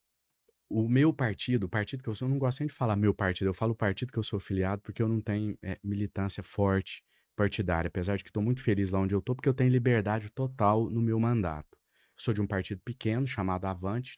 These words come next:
de pequeno pra médio, acho que hoje já posso dizer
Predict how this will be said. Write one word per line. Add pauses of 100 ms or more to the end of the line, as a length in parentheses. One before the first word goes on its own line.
(160)
de
pequeno
pra
médio,
acho
que
hoje
já
posso
dizer